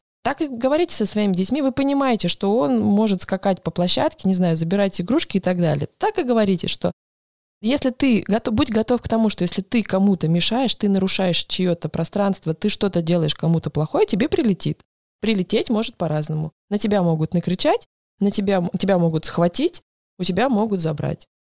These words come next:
Выбирай, неси ответственность за свои поступки. Но у-, нести ответственность за свои поступки надо вообще учить ещё с самого рождения. У всего есть последствия. Вот действия,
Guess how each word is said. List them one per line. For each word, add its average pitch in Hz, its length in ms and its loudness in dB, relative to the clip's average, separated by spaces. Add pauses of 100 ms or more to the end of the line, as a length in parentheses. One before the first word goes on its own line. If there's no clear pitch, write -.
Выбирай, 175 540 2
неси 196 380 4
ответственность 233 640 2
за 175 80 2
свои 202 260 0
поступки. - 680 -4
Но 190 160 2
у-, 202 120 0 (100)
нести 202 320 2
ответственность 190 380 0
за - 40 -4
свои 185 120 0
поступки - 400 -4
надо 208 260 0
вообще 165 280 -2
учить 180 280 -2
ещё - 360 -6
с - 60 -16
самого 160 380 2
рождения. 147 440 0 (520)
У 196 60 -2
всего 226 260 2
есть 254 280 2
последствия. 160 640 0
Вот 185 220 0
действия, 381 560 0